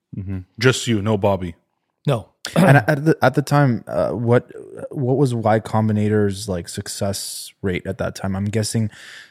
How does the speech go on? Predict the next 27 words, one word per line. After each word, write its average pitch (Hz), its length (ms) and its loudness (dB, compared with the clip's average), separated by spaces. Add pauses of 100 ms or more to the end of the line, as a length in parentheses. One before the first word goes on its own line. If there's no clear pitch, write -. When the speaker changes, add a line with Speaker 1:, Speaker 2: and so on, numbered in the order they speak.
Speaker 3:
like, 107 160 -4
Airbnb, 123 480 4
I - 40 8
think, 120 140 2
just 110 200 -2
started 110 360 2
around 107 260 4
that 101 180 2
time. 110 260 2
Like, 101 140 0
some - 120 -2
of 120 60 2
these 113 100 0
companies - 200 6 (180)
were 143 40 4
Speaker 2:
Right. - 60 -2
Speaker 3:
just 107 200 -2
starting 110 260 2
Speaker 2:
I 170 120 6
Speaker 3:
out. - 120 0
Speaker 2:
think 233 560 0 (180)
they 151 520 4
had 135 280 -2
a 135 60 0
lot 131 240 0
of 139 80 -2
write-up 127 540 0